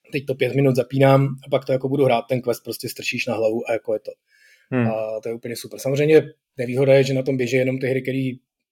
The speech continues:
Speaker 1: jsou na Quest, udělaný přesně. A ta druhá věc, co právě k tomu je, co jsem jakoby nevěděl, že funguje takhle dobře, a to je právě tím, že už je to taková doba,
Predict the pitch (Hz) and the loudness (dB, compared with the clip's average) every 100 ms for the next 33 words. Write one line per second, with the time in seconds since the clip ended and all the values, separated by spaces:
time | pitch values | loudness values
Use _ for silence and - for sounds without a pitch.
0 | _ - 151 113 135 147 160 - - _ | _ -4 0 2 4 4 2 -4 -14 _
1 | _ _ _ 135 127 131 147 120 - 139 | _ _ _ -6 -4 -4 -4 -8 -4 -2
2 | 170 - _ 139 135 - 165 127 131 151 | -2 -6 _ 0 2 6 6 6 4 6
3 | 170 165 - 135 139 143 151 151 135 156 | 6 4 -2 -4 0 2 2 0 0 2
4 | 135 151 170 139 - 147 147 131 135 143 | 2 0 -2 -8 -8 -6 -6 -6 -6 -4
5 | 156 143 135 135 139 147 143 135 147 139 | 0 2 2 2 2 0 -2 -2 0 0
6 | 147 139 110 131 139 139 - 127 120 117 | 2 2 4 2 2 -2 -4 -2 0 -2
7 | 123 120 117 120 127 120 123 135 127 120 | -2 -4 -6 -6 -8 -8 -8 -4 -4 -2
8 | 127 | -6